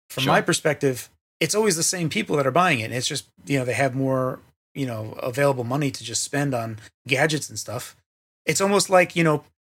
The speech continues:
Speaker 1: the type of people that will go, "Oh yeah, I'm gonna buy, uh, a, a forty ninety for seventeen hundred dollars retail,"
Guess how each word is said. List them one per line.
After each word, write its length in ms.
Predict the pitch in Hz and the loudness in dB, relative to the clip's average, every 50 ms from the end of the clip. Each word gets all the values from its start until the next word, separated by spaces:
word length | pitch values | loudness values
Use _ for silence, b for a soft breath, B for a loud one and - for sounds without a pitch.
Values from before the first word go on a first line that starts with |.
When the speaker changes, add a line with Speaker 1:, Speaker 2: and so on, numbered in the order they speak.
| _ _ - | _ _ -4
Speaker 1:
the 80 | 147 | -2
type 280 | 139 - - 202 214 214 | 0 2 2 2 2 2
of 120 | 214 165 | 0 -4
people 380 | - - 208 208 - 220 220 214 | -2 -4 -4 -2 0 0 0 4
that 200 | 175 170 160 - | 4 4 4 4
will 100 | 151 147 | 2 4
go, 280 | 147 156 156 151 147 - | 4 4 6 4 4 4
"Oh 140 | - 170 170 | 6 6 6
yeah, 180 | 170 160 143 | 6 6 4
I'm 80 | 143 151 | 2 2
gonna 160 | 156 151 143 | 0 0 0
buy, 520 | 123 135 135 135 131 127 131 127 123 - - _ - | 0 2 2 2 2 2 2 0 -2 -4 -6 _ -6
uh, 400 | - - 123 117 110 113 - - | -2 -2 0 0 -2 -4 -6 -6
a, 220 | - - 131 135 123 | -6 -6 -6 -6 -6
a 40 | 123 | -8
forty 280 | - - 151 147 139 | -4 -2 0 0 0
ninety 300 | 131 131 127 123 120 117 | 0 0 -2 -2 -4 -6
for 120 | 107 - 123 | -6 -6 -4
seventeen 360 | - 143 131 131 120 123 131 | -2 -2 -2 -2 -2 -4 -4
hundred 180 | 123 123 120 | -4 -4 -4
dollars 400 | 117 117 113 107 107 107 104 - | -4 -4 -4 -6 -6 -8 -8 -2
retail," 480 | - 160 220 220 - 156 110 87 85 - | 2 4 4 4 4 2 0 0 -2 -14